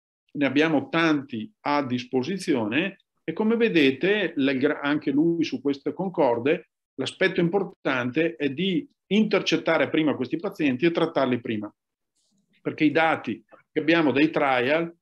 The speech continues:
sono tutti di B P C O intorno ai sessanta anni con una compromissione funzionale già piuttosto evidente,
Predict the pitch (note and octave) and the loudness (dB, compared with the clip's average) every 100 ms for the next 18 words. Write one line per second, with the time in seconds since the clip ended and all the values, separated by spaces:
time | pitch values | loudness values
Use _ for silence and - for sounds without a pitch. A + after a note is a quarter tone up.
0 | _ - D3 C#3 F#3 D3 B2+ B2+ B2+ C#3 | _ -6 -4 -2 -2 -2 0 0 -2 -2
1 | - D#3+ D#3 A#2 - - C#3+ C#3+ E3+ D3 | 0 4 4 2 -4 -4 -2 2 2 2
2 | A#2+ C#3 - F3+ - C3 A#2 C#3 D#3 - | 0 -4 -4 -4 -2 -2 0 0 -2 -8
3 | _ - F3+ E3+ D#3 D3+ B2 - E3+ E3+ | _ 0 2 4 4 2 0 -4 -2 0
4 | E3 D#3+ D3 C#3+ C#3+ C#3 D3 D3 D#3+ C3+ | 0 0 -2 0 0 0 -2 -4 -2 -2
5 | A2+ A2+ C3 C3 C#3 B2 C3+ - - - | -2 -2 -4 0 2 2 -2 -6 -6 -2
6 | B2+ A2 - A#2+ A#2 - B2+ A#2 A#2 G#2+ | -2 -2 -2 -2 -2 -6 -8 -6 -4 -4
7 | G2+ G2+ | -6 -12